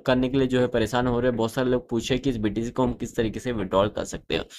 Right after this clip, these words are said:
So, जैसे दोस्तों आप यहाँ पर विड्रॉल के ऑप्शन पर क्लिक करेंगे, आपको क्रिप्टो, मास्टरकार्ड, PayPal, स्विफ्ट का ऑप्शन देखने को मिल जाएगा। तो हम सिंपल यहाँ पर PayPal पर क्लिक करते हैं, बीटीसी विड्रॉ करके देखते हैं जो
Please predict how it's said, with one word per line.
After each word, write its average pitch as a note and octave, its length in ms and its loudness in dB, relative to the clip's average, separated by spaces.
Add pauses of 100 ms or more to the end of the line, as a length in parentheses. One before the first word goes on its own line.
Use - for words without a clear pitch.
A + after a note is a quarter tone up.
(240)
So, E3+ 140 2
जैसे E3+ 240 4
दोस्तों G#3+ 240 4
आप G3+ 60 2
यहाँ G3+ 120 6
पर G3 100 6
विड्रॉल D#3 320 6
के E3+ 120 4
ऑप्शन D#3 260 4
पर D#3 100 4
क्लिक D3+ 240 2
करेंगे, D3+ 240 6
आपको C#3+ 260 0
क्रिप्टो, C3 480 2
मास्टरकार्ड, C3 680 2
PayPal, A#2 440 2
स्विफ्ट - 280 -6
का B2+ 80 2
ऑप्शन A#2+ 280 -2
देखने A#2+ 300 -2
को B2 80 2
मिल A2+ 200 2
जाएगा। C3+ 260 6
तो C3+ 100 -6
हम B2 160 -4
सिंपल A#2+ 360 0
यहाँ A2+ 140 0
पर A2+ 220 -4
PayPal A2 300 -2
पर A#2 100 0
क्लिक A#2 320 -4
करते B2+ 260 2
हैं, B2 140 0
बीटीसी G#2+ 320 -6
विड्रॉ G2 300 2
करके G2+ 220 -4
देखते A2 300 -2
हैं A2 120 -2
जो A2+ 180 -2